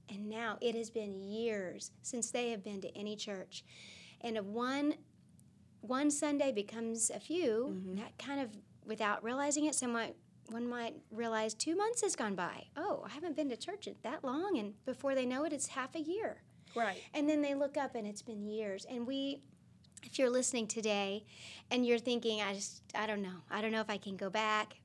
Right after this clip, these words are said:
Speaker 1: Well, we, as, um, doing this podcast, one of our hopes is that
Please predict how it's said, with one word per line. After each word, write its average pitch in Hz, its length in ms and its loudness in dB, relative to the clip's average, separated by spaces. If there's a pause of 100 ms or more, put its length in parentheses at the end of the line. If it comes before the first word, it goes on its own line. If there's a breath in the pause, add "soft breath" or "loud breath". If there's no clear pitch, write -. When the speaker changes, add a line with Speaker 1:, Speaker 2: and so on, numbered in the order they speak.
(380)
Speaker 1:
Well, 233 360 6 (240)
we, 269 340 4
as, 226 440 -2 (380)
um, 202 360 -6 (140)
doing 247 280 2
this 208 140 2
podcast, 208 560 2
one 247 160 0
of 233 100 -4
our 202 140 0
hopes 208 360 0
is 196 120 -2
that 190 280 -6